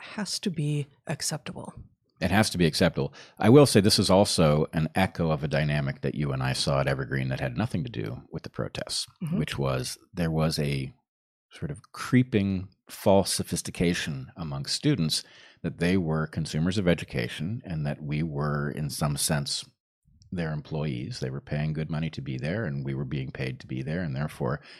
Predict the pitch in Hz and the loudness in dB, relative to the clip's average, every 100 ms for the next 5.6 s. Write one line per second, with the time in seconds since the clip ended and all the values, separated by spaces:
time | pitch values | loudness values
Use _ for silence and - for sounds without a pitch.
0 | - - 80 85 85 87 - 67 71 76 | -10 -4 0 2 2 0 -4 -6 -4 -4
1 | 78 69 73 78 69 71 67 139 - 143 | -4 -4 -4 -2 -4 -4 -4 -4 -4 -8
2 | 139 135 160 202 78 71 69 - - _ | -8 -6 -4 -2 -2 -2 -4 -8 -18 _
3 | 76 76 - 69 65 - - - 65 67 | -8 -6 -4 -6 -6 -6 -8 -8 -6 -6
4 | 71 - - 110 151 123 53 64 73 73 | -6 -8 -4 2 2 0 -4 -10 -8 -6
5 | 76 80 92 73 65 76 | -2 -2 0 0 0 -2